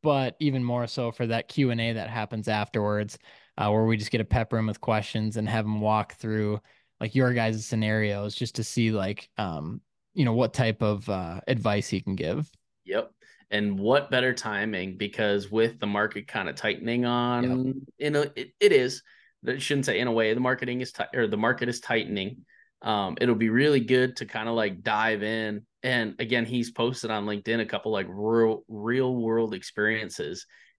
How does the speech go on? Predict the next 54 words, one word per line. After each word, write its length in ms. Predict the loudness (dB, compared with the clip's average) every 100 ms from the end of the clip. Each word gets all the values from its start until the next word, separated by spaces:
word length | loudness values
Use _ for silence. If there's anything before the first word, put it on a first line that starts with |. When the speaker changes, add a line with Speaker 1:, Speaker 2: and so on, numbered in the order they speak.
| -4
Speaker 2:
and, 180 | -2 0
like, 240 | 0 -2
true 220 | -2 -2
costs 380 | 0 -2 -2 -4
of 80 | -6
things. 260 | -4 -2 -4
So 80 |
I'm 100 | -4 0
really 320 | 0 0 -2
anxious 280 | -6 -10 -14
to 60 |
kinda 220 | -12 -10 -10
dive 280 | -10 -10
into 180 | -12 -14
that 200 | -14 -14
with 140 | -18 -20
him. 180 | -20 _ _ _ _
Speaker 1:
Yeah, 180 | -4 -2
he's 200 | 2 2
a 60 | 0
stud 460 | 0 0 2 -2 -4
and 120 | 0
he's 180 | 2 0
Speaker 2:
Yeah. 80 | 2
Speaker 1:
super 360 | 4 4 4
smart. 480 | -2 -2 0 -2 -2
So, 300 | 0 0 -2 -8 _ _ -4
um, 440 | -2 0 -2 -6
really 240 | 2 4 4
excited 400 | 4 2 2 0
to 100 | 0
get 160 | 0
him 220 | 2 4 4
on, 240 | 4 2
but, 240 | 2 0 _ _ -6
uh, 60 | -2
you 160 | -2
can 160 | 0 2
go 80 | 2
on 100 | 2
our 100 | 2
website, 640 | 0 -2 -2 0 0 -2 -4
dirtbagspodcast 920 | -4 0 -2 0 -2 -2 0 -4 -2
dot 200 | -4 -4
com. 600 | -4 -2 -2 -2 -4 -8 _ _ -6
And 100 | -4
then 140 | -4
I 80 | -6
believe 520 | -4 0 2 2 0 -6
y-, 100 | -4
there's 180 | -2 -2
a 40 |
university 580 | -2 0 0 0 -2 -2
tab. 400 | 2 2 2